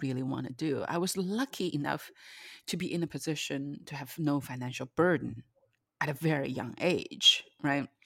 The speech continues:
And the one thing I wanted to do was to travel the world. And so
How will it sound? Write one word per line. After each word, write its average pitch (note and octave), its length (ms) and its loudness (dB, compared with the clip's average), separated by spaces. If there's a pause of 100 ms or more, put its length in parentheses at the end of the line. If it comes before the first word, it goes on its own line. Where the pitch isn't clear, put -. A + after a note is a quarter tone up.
(1900)
And D#3 160 2
the D3 60 0
one D3 300 4
thing C3+ 520 -2 (120)
I C3+ 60 -4
wanted C3 320 -4
to C#3+ 60 -2
do F#3+ 280 0
was A#2+ 140 -8
to - 120 -12
travel - 300 -10
the - 80 -8
world. - 460 -6 (1300)
And D3 280 -2 (280)
so - 640 -6